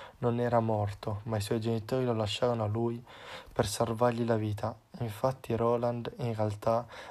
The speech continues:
è Jacob Fleischmann. Suo padre era morto un anno dopo e Eva non si sa se è ancora viva o no. Alicia però si svegliò per il rumore della tempesta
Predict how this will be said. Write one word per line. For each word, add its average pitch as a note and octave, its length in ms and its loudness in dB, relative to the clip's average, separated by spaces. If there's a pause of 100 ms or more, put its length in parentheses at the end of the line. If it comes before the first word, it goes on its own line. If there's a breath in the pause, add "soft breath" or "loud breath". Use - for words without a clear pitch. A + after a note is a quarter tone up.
è - 140 -2
Jacob A#2 480 2
Fleischmann. - 760 -8 (840 loud breath)
Suo C3 140 0
padre D3 500 6
era A#2+ 180 4
morto A#2+ 380 0
un A#2+ 80 2
anno B2 220 2
dopo A2+ 540 -2
e C3 240 4
Eva C3+ 260 4
non A#2+ 180 0
si A2 160 -2
sa B2 220 4
se B2 180 0
è A#2 60 4
ancora A2+ 480 -2
viva A#2+ 260 -4
o A2+ 60 0
no. G2+ 240 0 (540 loud breath)
Alicia C#3 600 4 (1160 loud breath)
però A2+ 220 2
si G#2 100 -4
svegliò A2+ 420 4 (200)
per A#2 160 4
il A2+ 160 4
rumore A2 400 2
della A2 220 2
tempesta - 720 -4